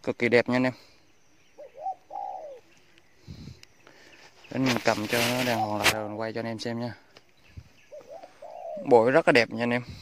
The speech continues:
Rồi bộ cườm này. Rồi cái giọng gù rất là phơi, nghe là phơi luôn. Bộ quy rất là đẹp, anh em xem nó sắp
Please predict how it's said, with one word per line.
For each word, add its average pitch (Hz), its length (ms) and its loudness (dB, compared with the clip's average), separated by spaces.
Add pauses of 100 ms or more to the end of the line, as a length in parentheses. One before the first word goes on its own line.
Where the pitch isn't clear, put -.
(760)
Rồi 113 100 0
bộ 113 140 0
cườm 123 260 2
này. 117 120 0 (2250)
Rồi 117 200 0
cái 135 100 -2
giọng 120 420 0
gù 117 300 0
rất 160 160 0
là 156 40 -2
phơi, 147 280 8 (200)
nghe 131 240 0
là 117 80 0 (120)
phơi 135 180 10
luôn. 131 120 2 (2750)
Bộ - 140 -8
quy 123 260 2
rất 147 180 0
là 135 40 -4
đẹp, 107 180 -2 (300)
anh 123 140 -2
em 123 160 0
xem 120 400 2
nó 139 380 0
sắp 156 220 -6